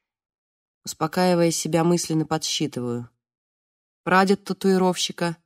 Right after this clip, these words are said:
может, и принес в жертву богам кровь нескольких женщин и нескольких младенцев, но правнука эта наследственность уже не касается. А если говорить о женственности, то я не ношу ни платья в цветочек, как Элоиза,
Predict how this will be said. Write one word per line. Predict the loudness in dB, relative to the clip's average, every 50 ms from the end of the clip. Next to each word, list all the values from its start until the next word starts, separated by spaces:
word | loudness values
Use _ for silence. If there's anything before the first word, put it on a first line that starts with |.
| _ _ _ _ _ _ _ _ _ _ -2
может, | 0 2 2 2 0 -2
и | -2
принес | -2 0 2 2 2 2 2 0
в | -2
жертву | -2 0 0 0 0 -2 -4 -2
богам | 2 2 2 2 2 2 2 0
кровь | 0 0 2 2 0 0 0
нескольких | 0 0 0 -2 -4 -8 -8 -6 -6 -6 -4
женщин | -4 -2 -2 -2 -2 -2 -4 -6 -6 -6
и |
нескольких | -4 -6 -6 -8 -8 -12 -14 -14 -14 -10 -6
младенцев, | -4 -4 -2 -2 0 0 0 0 0 -4 -8 -10 -14 _ _ _ _ _ _ _ _ _ _ _ _ _ _ _ _ -4
но | -4 -2 0
правнука | 2 4 6 8 8 8 6 4 4 4 2 2
эта | 2 2 2 2
наследственность | 2 2 0 0 0 0 0 -2 -4 -4 -2 0 0 -2 -4 -6 -6
уже | -4 -2 -2 -2
не | -2 -2
касается. | -4 -6 -6 -6 -4 -4 -4 -4 -4 -6 -8 -10 -12 -12 -14 -16 _ _ _ _ _ _ _ _ _ _ _ _ _ _ _ _ _ _ -4
А | -4
если | -4 -2 -2 -4 -2
говорить | -2 0 0 0 0 0 0 -2
о | -2
женственности, | -2 0 0 -2 -2 -2 -2 -2 0 0 -2 -4 -6 -8 -8 -8 -8 _ _ _ _ _ _ _
то | -4 -2
я | 0 2
не | 2 2 2
ношу | 2 0 -2 -2 -2 -2
ни | -2 -2
платья | -2 -2 -2 -2 0 0 -2 -4 -8
в | -8
цветочек, | -4 -4 -2 0 0 0 0 0 -2 -6 -6
как | -4 -4 -2 0
Элоиза, | 2 2 4 4 4 2 2 0 0 -2 -4